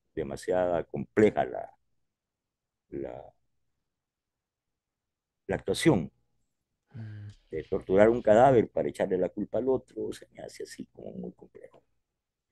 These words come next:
Speaker 1: Entonces yo no tengo una respuesta hasta el día de hoy.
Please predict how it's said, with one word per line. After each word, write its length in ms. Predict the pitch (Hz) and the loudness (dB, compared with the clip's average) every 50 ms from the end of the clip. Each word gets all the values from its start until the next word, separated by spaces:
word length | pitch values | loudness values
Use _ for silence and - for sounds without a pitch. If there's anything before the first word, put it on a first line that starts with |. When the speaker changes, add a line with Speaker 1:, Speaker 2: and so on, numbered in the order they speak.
| _ _ _ _ _ _ - | _ _ _ _ _ _ -4
Speaker 1:
Entonces 420 | 110 - - 113 117 - 131 107 | -2 2 4 2 4 4 2 4
yo 120 | 92 113 113 | 6 6 6
no 120 | 113 101 - | 6 6 2
tengo 180 | 113 113 110 | 0 -2 0
una 120 | 110 107 104 | 0 0 0
respuesta 680 | - 90 - _ - 131 143 147 - - 131 - - - | -2 -4 -8 _ 2 4 4 4 4 2 -2 0 0 -2
hasta 260 | 117 - - - 117 | -4 -4 -4 -8 -8
el 60 | - | -4
día 200 | 127 131 127 117 | -2 2 2 4
de 80 | 120 123 | 4 4
hoy. 180 | 139 147 156 | 2 0 -2